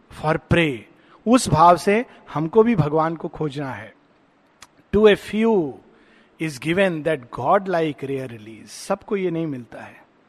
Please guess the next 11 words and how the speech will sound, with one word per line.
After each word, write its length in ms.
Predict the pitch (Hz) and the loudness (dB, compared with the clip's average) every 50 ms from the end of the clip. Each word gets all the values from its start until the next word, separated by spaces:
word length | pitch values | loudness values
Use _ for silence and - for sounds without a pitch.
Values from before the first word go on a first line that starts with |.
| _ _ _ _ _ _ _ _ | _ _ _ _ _ _ _ _
किसी 300 | - 156 - - 240 226 | -14 -12 -6 -4 -4 -4
किसी 340 | 196 - 185 160 - - 165 | -4 -6 -8 -8 -6 -8 -8
को। 300 | 147 - - 147 - - - _ _ _ _ _ _ _ _ _ _ _ _ _ _ _ _ _ _ _ _ _ _ _ _ _ _ | -8 -8 -10 -12 -12 -14 -20 _ _ _ _ _ _ _ _ _ _ _ _ _ _ _ _ _ _ _ _ _ _ _ _ _ _
"स 180 | - - - - | -20 -10 -2 0
महात्मा 960 | 175 170 160 151 135 139 156 151 143 - 151 151 139 131 127 123 123 120 - - _ _ _ _ _ _ | 0 2 2 0 0 0 0 0 -2 -4 -6 -6 -6 -6 -6 -8 -12 -16 -18 -20 _ _ _ _ _ _
छ 100 | - - | -10 -8
दुर्लभा, 720 | 143 127 147 147 135 123 123 - - 95 92 98 - - - _ _ _ _ _ _ _ _ _ _ _ _ _ _ _ _ - | -6 -4 -4 -4 -4 -4 -6 -8 -8 -10 -12 -14 -16 -20 -20 _ _ _ _ _ _ _ _ _ _ _ _ _ _ _ _ -14
one 420 | 127 117 147 160 175 185 175 170 160 - 139 | -6 0 2 2 2 2 0 -2 -4 -6 -6
in 120 | 151 151 | -6 -4
a 80 | 147 135 | -4 -4
million, 460 | 131 139 165 165 175 175 156 131 120 | -4 -4 -4 -2 0 -2 -2 -2 -4